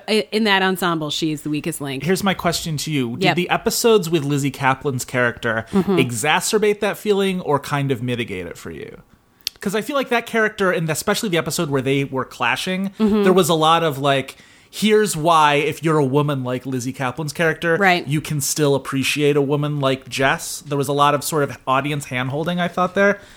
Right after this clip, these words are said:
Speaker 1: I guess, but I still, it's not, it's not because of what she's into that makes her annoying.
Speaker 2: Yeah.
Speaker 1: It's not because she likes to crochet or she's a primary school teacher.
Speaker 2: Right.
Speaker 1: It's
Speaker 2: She
Speaker 1: just
Speaker 2: doesn't have
Speaker 1: because
Speaker 2: enough story.
Speaker 1: she acts like a child.
Speaker 2: Yeah.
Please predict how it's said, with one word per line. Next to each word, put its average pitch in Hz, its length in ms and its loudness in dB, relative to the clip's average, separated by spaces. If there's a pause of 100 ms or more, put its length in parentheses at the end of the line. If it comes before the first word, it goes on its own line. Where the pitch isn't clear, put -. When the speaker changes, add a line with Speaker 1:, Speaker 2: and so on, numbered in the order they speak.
Speaker 1:
I 381 240 2
guess, 403 360 2
but 262 120 2
I 254 100 4
still, 302 260 0
it's - 180 -2
not, 339 260 2
it's - 160 0
not 320 240 0
because 262 240 2
of 233 160 0
what 214 120 0
she's 196 260 0
into 185 400 2
that 151 140 -8
makes 156 200 -6
her 170 120 0
annoying. 151 480 0
Speaker 2:
Yeah. - 80 -2
Speaker 1:
It's - 100 -6
not 247 140 2
because 240 200 2
she 226 140 -2
likes 180 220 2
to 196 100 -2
crochet 180 400 0
or 165 100 0
she's 160 220 -2
a 147 60 -4
primary 170 360 0
school 143 280 -6
teacher. 131 320 -8
Speaker 2:
Right. 107 180 2
Speaker 1:
It's - 80 -8
Speaker 2:
She 196 140 -2
Speaker 1:
just 190 120 2
Speaker 2:
doesn't 190 140 -2
have 175 160 4
Speaker 1:
because 147 120 0
Speaker 2:
enough 139 140 2
story. 117 440 -4
Speaker 1:
she 233 440 0
acts 208 320 0
like 190 300 2
a 175 160 2
child. - 460 -6
Speaker 2:
Yeah. 50 240 -10